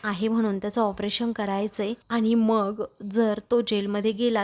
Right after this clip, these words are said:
तर कसं होणार, ऑपरेशनसुद्धा होणार नाही. म्हणूनच सत्याने हा कठीण निर्णय घेतलेला असतो की स्वतःच्या अंगावर हा गुन्हा घेतो आणि स्वतः जेलमध्ये जातो, जेणेकरून तो मला पैशांची मदत,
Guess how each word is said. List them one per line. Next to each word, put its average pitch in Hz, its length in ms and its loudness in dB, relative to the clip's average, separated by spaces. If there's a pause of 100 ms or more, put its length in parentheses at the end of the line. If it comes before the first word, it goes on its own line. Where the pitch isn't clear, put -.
(120)
तर 220 180 -2
कसं 226 360 0
होणार, 208 380 0
ऑपरेशनसुद्धा 220 800 0
होणार 208 440 -2
नाही. 196 380 -4
म्हणूनच 220 480 2
सत्याने 214 520 0
हा 214 320 -4 (100)
कठीण 233 360 0
निर्णय 214 360 0
घेतलेला 208 480 0
असतो 202 380 2
की 233 280 -4 (100)
स्वतःच्या 220 480 2
अंगावर 220 420 2
हा 214 240 0
गुन्हा 202 380 0
घेतो 214 480 -4
आणि 214 360 -2 (240)
स्वतः 220 440 0
जेलमध्ये 208 560 0
जातो, 220 380 0
जेणेकरून 208 640 0
तो 220 160 -2
मला 214 240 0
पैशांची 214 560 0
मदत, 190 380 -2